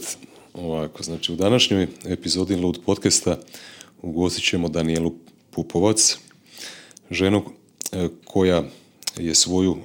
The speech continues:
osobnu borbu sa kilogramima transformirala u misiju pomaganja drugima. No,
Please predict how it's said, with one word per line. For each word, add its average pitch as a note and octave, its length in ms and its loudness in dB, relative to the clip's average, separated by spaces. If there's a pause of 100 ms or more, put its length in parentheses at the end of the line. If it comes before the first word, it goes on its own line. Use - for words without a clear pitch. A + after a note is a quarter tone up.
osobnu G2 440 2
borbu D#2+ 320 0
sa D#2+ 160 2
kilogramima D#2 720 0 (560)
transformirala F#2+ 720 2
u F2 80 4
misiju F#2 400 4
pomaganja E2 560 0
drugima. E2+ 440 -2 (1200)
No, G2+ 400 4